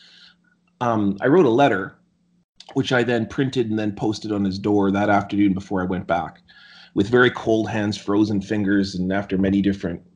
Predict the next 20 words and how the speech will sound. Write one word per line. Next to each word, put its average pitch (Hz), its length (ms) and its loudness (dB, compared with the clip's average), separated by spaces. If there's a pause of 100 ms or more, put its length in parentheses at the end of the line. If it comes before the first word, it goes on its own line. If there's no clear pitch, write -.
people 98 240 -2
spoken 101 400 0
to, 101 180 2
media 95 320 4
talked 95 340 -2
to, 90 240 0
and 87 220 -6
so, 95 240 -10 (640)
and 117 360 4
I 113 100 2
taped 143 380 2
a 120 60 6
letter 117 360 6
onto 104 300 0
his 98 140 0
door, 98 480 0 (800)
uh, 92 380 -4 (580)
saying 117 480 0
things 101 680 -2 (100)
like, 95 260 2